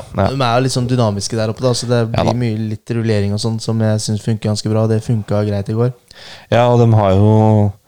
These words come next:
Speaker 1: noen, eh, tilløp til noen store sjanser her. De har en gigantisk en med Alba,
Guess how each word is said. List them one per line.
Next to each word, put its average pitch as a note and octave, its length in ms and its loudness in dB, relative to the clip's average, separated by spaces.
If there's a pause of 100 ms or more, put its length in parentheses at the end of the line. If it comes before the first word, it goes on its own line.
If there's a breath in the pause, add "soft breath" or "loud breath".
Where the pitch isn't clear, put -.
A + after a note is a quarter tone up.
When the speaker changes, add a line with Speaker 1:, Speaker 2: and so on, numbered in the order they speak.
(560)
Speaker 1:
noen, A2 280 2
eh, G#2+ 160 4
tilløp G2+ 400 0
til G2+ 80 0
noen F#2+ 120 4
store F#2+ 320 2
sjanser F#2+ 360 0
her. A#2 60 4
De A2+ 60 2
har G#2 100 4
en G2 80 0
gigantisk F#2 760 -2
en G#2 100 2
med G2 80 2
Alba, F2 380 0